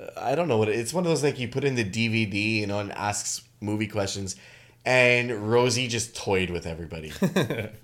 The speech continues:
Speaker 1: It was, it was funny, but I remember when we were dating at one point, we used to still go rent movies. Even though everybody's streaming, we, we both love movies, we love the experience of going to a movie store and, like,
Speaker 2: Yeah.
Speaker 1: looking on the back of the D V D, you know?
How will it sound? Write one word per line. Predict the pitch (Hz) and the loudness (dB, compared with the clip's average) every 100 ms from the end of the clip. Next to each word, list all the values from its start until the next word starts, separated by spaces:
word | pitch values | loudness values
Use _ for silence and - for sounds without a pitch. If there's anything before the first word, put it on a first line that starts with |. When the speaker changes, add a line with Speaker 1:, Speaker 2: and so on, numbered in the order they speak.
| - - - - | -20 -20 -20 -6
Speaker 1:
It | 107 | 0
was, | 104 98 | 2 0
it | - | 0
was | 101 95 | 0 0
funny, | 101 92 92 | -4 -2 0
but | 98 - | -2 0
I | 107 | 2
remember | 117 131 | 2 2
when | 113 110 | -2 -2
we | 123 | -2
were | 117 | -2
dating | 92 104 110 107 | 0 2 2 0
at | |
one | 95 95 | -2 -4
point, | 92 92 90 | -4 -6 -6
we | 90 101 | -4 -4
used | 107 110 - | -2 -4 -6
to | 107 | -4
still | - - 113 101 101 101 - _ _ _ | -4 -4 -2 0 -2 -4 -10 _ _ _
go | 92 101 98 | 0 2 2
rent | 92 92 92 - | 0 -2 -2 -4
movies. | 87 87 110 151 175 - - _ _ - | -6 -4 -6 -6 -6 -6 -10 _ _ -4
Even | 110 127 | 0 0
though | |
everybody's | 113 107 117 120 110 | 2 2 2 0 0
streaming, | - 101 104 107 107 92 | -2 -2 -2 -2 -4 -4
we, | 104 113 | -4 -6
we | 110 110 | -4 -2
both | 110 120 117 | 0 0 -2
love | 98 98 98 | -4 -2 -2
movies, | 92 95 95 92 - - - _ | -4 -6 -4 -6 -8 -12 -20 _
we | 101 98 | -2 0
love | 98 101 | 2 0
the | 113 | 0
experience | 104 - - 104 98 98 92 | -2 -2 -4 -2 -2 -2 -4
of | 92 78 | -6 -6
going | 90 92 90 | -4 -4 -6
to | - | -6
a | 92 | -6
movie | 92 92 90 | -4 -4 -4
store | 90 - 95 92 95 | -4 -4 -2 -2 -2
and, | 92 87 85 | -4 -6 -8
like, | 87 85 - _ _ | -10 -12 -18 _ _
Speaker 2:
Yeah. | 107 107 - - | -6 -6 -6 -10
Speaker 1:
looking | 110 120 127 135 | 0 0 2 0
on | |
the | 127 | 2
back | 113 113 113 | 4 2 2
of | 113 | -4
the | 104 | -8
D | 101 110 | -6 -6
V | 101 | -6
D, | 85 | -4
you | 104 | 0
know? | 113 147 | 0 0